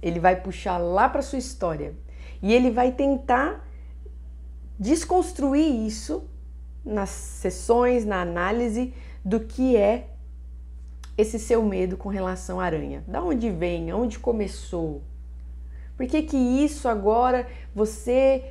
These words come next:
sente medo com coisas que não é nem aranha, mas que se pareçam ou que remetam a alguma experiência muito traumatizante no passado?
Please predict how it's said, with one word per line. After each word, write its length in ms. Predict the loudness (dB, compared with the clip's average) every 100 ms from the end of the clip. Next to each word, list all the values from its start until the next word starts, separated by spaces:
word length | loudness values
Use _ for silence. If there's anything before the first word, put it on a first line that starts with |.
| -14 -16 -14
sente 420 | 0 2 2 0
medo 360 | 2 4 4 4
com 180 | 2 4
coisas 480 | 4 4 -2 -8 -8 -8 -2
que 80 | 2
não 160 | 4
é 80 | 6
nem 180 | 4 4
aranha, 380 | 6 6 6 0
mas 160 | -4
que 100 | -8
se 140 | -8 -4
pareçam 800 | 0 4 6 6 4 2 2 4
ou 140 | 2
que 160 | 2 2
remetam 880 | 4 4 4 4 2 0 0 2 0 -4
a 60 | 2
alguma 400 | 4 4 2 0
experiência 1000 | -2 -2 0 2 2 0 -2 0 0 0 -8 -6 2
muito 380 | 4 4 2
traumatizante 1300 | 2 2 4 2 -2 -4 -2 2 4 2 0 -4 -4 -4
no 120 | -2
passado? 720 | 0 0 2 2 2 -2 -8